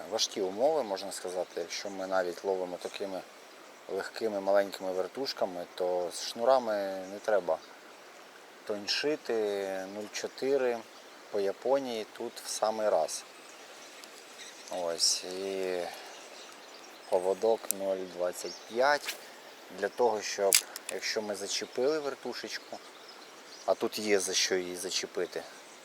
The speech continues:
то ми з легкістю могли б її дістати, продерти через цю траву, а не відірвати, тому що шкода такі уловисті вертушки відривати.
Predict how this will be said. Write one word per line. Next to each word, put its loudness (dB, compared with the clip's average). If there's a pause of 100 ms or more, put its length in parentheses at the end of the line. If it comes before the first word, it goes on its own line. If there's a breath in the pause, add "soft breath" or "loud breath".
то -4
ми -4
з -4
легкістю 0
могли -2
б -4
її -6
дістати, 2
продерти 4 (720 loud breath)
через -4
цю -6
траву, 0 (920)
а 4
не 0
відірвати, 0 (100)
тому -10
що -4 (840)
шкода 2
такі -6 (1500)
уловисті 2 (800)
вертушки -2
відривати. 2